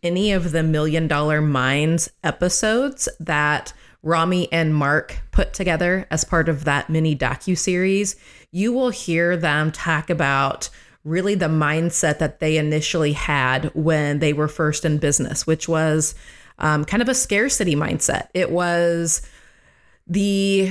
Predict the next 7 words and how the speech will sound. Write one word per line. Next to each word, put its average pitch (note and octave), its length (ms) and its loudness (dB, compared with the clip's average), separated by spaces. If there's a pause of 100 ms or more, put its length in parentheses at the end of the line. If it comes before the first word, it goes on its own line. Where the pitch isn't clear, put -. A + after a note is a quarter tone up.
(100)
fear G#3+ 760 -2
of F3+ 240 0
an E3+ 100 2
expense - 1400 -2 (100)
of F3 180 0
another D#3+ 360 2
person. - 600 -2